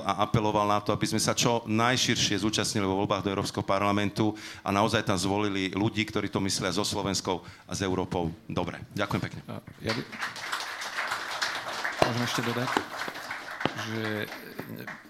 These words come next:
Speaker 2: ak máme robiť osvetu, tak tá osveta by nemala byť plná fráz, ale môžem uviesť napríklad jeden konkrétny príklad. E, europoslanec, pokiaľ sa uchopí nejaké agendy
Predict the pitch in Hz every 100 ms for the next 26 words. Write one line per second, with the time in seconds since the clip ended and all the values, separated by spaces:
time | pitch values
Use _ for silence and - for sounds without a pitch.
0 | - - 107 113 120 113 113 101 104 -
1 | 110 113 117 120 - 98 - 104 - 98
2 | 104 101 104 101 104 104 101 101 - 104
3 | 95 85 92 101 123 - - 95 95 104
4 | 101 98 95 98 98 95 101 98 92 98
5 | 95 - 101 110 101 101 - 92 - 104
6 | 110 - - - - - 98 95 95 95
7 | - - 110 127 110 104 - 104 104 117
8 | - - - - - 110 101 - 101 -
9 | 101 117 120 104 95 - 95 107 120 98
10 | 87